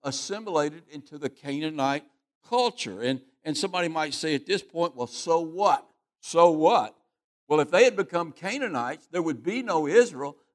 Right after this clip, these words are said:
there would be no Jewish Messiah, and there would be no reason for us to be here today because we wouldn't be saved. And so it was a big so what. Uh, well, let's go back to where we left off last time before we get into this, this study where we look at these dangers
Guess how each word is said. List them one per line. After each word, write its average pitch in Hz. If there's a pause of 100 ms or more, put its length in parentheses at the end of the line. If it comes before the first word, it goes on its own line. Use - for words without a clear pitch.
there 170
would 151
be 185
no 190
Jewish 151
Messiah, 180
and 139 (100)
there 175
would 165
be 175
no 185
reason 170
for 139
us 196
to -
be 175
here 135
today 110
because 139
we 175
wouldn't 156
be 131
saved. 208
And 127
so 160
it 190
was 135 (240)
a 131
big 202
so 143
what. 113 (600)
Uh, 139 (840)
well, 180
let's 196
go 247
back 220
to 190
where 185
we 165
left 147
off 143
last 135
time 123
before 113
we 120
get 113
into 117
this, 104 (160)
this 107
study 127
where 104
we 104
look 147
at 139
these 113
dangers 104